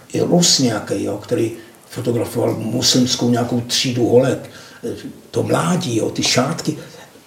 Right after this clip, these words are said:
Obrovský. Obrovský a já mám dojem, že kdesi jsem to řekl, a to je z mojí hlavy. Eh, fotograf, eh,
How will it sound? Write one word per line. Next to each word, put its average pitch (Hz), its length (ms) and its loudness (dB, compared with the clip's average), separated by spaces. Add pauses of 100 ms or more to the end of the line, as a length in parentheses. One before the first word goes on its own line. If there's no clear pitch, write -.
(640)
Obrovský. - 500 -2 (500)
Obrovský 165 640 2
a - 240 -10 (760)
já 147 160 0
mám 151 300 0
dojem, 135 380 2 (120)
že 120 340 2 (1900)
kdesi 123 320 2
jsem 143 180 0
to - 120 -2
řekl, 143 400 -2
a 139 80 -4
to 131 180 2
je 123 60 2
z - 80 2
mojí 131 240 6
hlavy. 117 340 2 (2250)
Eh, - 320 -6 (380)
fotograf, 156 580 2 (1700)
eh, - 400 -8